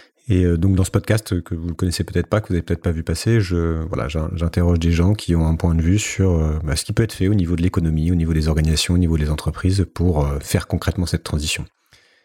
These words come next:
Donc, c'est un petit peu moins macro que les sujets traités dans Sismic et j'essaie d'aller un peu plus, euh, dans le concret. Mais cet épisode-là me paraît très pertinent pour Sismic parce que, justement, on parle de su-, d'un sujet dont je n'ai jamais vraiment parlé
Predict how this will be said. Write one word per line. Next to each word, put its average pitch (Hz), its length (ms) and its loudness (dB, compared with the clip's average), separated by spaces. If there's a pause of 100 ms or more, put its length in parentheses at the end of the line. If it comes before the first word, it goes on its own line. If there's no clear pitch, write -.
(200)
Donc, 76 120 -4
c'est - 100 -2
un 85 60 4
petit 80 160 -4
peu 92 140 2
moins 90 260 4
macro 107 600 2 (280)
que - 80 -6
les 87 100 -2
sujets 90 280 -4
traités 92 220 -4
dans 85 120 -2
Sismic 107 500 -6 (560)
et 87 80 -4
j'essaie 82 220 -6
d'aller 82 160 -2
un 82 80 -4
peu 82 100 -8
plus, - 340 -10
euh, 80 200 -6
dans 85 100 -6
le 82 60 -2
concret. - 340 -8 (720)
Mais 95 180 0
cet - 400 -2
épisode-là 120 720 0
me 113 140 0
paraît 101 300 0
très - 140 -2
pertinent 110 600 -2 (140)
pour - 100 -2
Sismic 139 400 -2
parce - 180 -2
que, 120 260 2
justement, 123 360 0
on 113 140 2
parle 123 340 0
de 98 140 2
su-, - 240 -10
d'un 113 160 2
sujet 110 540 0 (320)
dont 98 240 2
je 82 100 -4
n'ai 98 160 2
jamais 117 400 4
vraiment 95 280 2
parlé 82 440 -2